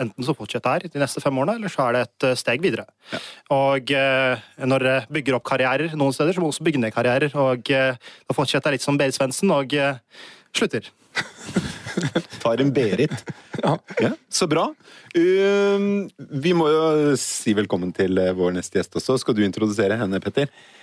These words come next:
Speaker 3: Kjersti, sjefsøkonom i, eh, D N B, eh, som jeg har sagt mange ganger, en av mine favorittbanker i Norge, og ikke minst Kjersti er jo et av våre favorittmedlemmer i Stormkast.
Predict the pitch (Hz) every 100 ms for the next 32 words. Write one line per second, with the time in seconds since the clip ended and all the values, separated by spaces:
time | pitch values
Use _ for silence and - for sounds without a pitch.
0 | - - 240 - 269 269 - 202 - 220
1 | 220 233 247 202 202 208 208 208 208 202
2 | 180 202 208 202 233 285 - 196 208 202
3 | 202 202 190 175 208 208 196 202 202 190
4 | 214 247 - 185 190 202 170 180 185 -
5 | 185 156 180 180 202 208 170 196 165 165
6 | 277 262 202 196 196 202 - 175 247 240
7 | 214 175 - 185 151 160 180 170 175 170
8 | 208 165 135 147 202 165 165 170 175 170
9 | -